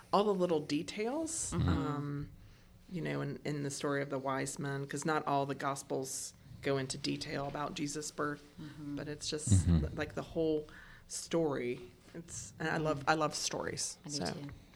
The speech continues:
Speaker 2: I love it. And Luke, we get the background
Speaker 1: Luke,
Speaker 2: with, like,
Speaker 1: yeah.
Speaker 2: Mary and
Speaker 3: Mm.
Speaker 2: Zachariah and
Speaker 1: Yeah.
Speaker 2: Elizabeth. I love that too.
Speaker 3: Yeah, I like Anna's prophecy, S-,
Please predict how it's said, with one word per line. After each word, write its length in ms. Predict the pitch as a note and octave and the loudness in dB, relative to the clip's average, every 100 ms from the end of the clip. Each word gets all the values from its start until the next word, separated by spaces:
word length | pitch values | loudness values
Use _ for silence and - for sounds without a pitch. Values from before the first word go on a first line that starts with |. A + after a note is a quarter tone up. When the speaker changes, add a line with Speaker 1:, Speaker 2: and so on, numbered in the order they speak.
| - - E3+ | -18 -12 0
Speaker 2:
I 60 | |
love 180 | F3 F3 | 6 6
it. 60 | - | 6
And 140 | G3+ | 4
Luke, 240 | F3 E3+ - | 4 2 0
we 120 | E3 | -2
get 200 | D#3 - | -2 -2
the 80 | D3+ | 0
background 580 | C#3 C#3+ - C#3 C3+ C3+ | 0 2 2 2 2 0
Speaker 1:
Luke, 80 | |
Speaker 2:
with, 80 | C#3 - - | -2 -4 -2
like, 80 | D#3 | 2
Speaker 1:
yeah. 200 | C#3 C#3 | 2 2
Speaker 2:
Mary 440 | C#3 C#3 C#3 C#3 | 0 -2 -4 -4
and 240 | C#3 C#3 C#3 | -6 -6 0
Speaker 3:
Mm. 220 | A2+ G2+ | 0 0
Speaker 2:
Zachariah 320 | - - C#3+ | -4 -4 0
and 100 | E3+ | 4
Speaker 1:
Yeah. 100 | D#3 | 6
Speaker 2:
Elizabeth. 280 | C#3+ D3+ D#3 | 6 4 0
I 60 | D#3+ | -4
love 160 | - - | -6 -8
that 180 | - - | -12 -12
too. 260 | - E3+ C#3 - - - - | -10 -10 -10 -14 -20 -20 -2
Speaker 3:
Yeah, 220 | F2+ E2+ F2 | 6 10 12
I 40 | |
like 440 | F2+ E2+ D#2+ - - - - - _ _ _ _ - | 12 10 8 2 -14 -14 -20 -20 _ _ _ _ 4
Anna's 360 | G2 F#2 F2+ - | 8 10 8 6
prophecy, 1080 | - F2 - E2+ - F2+ E2 D#2+ E2 D#2+ | 10 10 10 0 2 6 8 8 6 4
S-, 260 | D#2+ - | 0 -6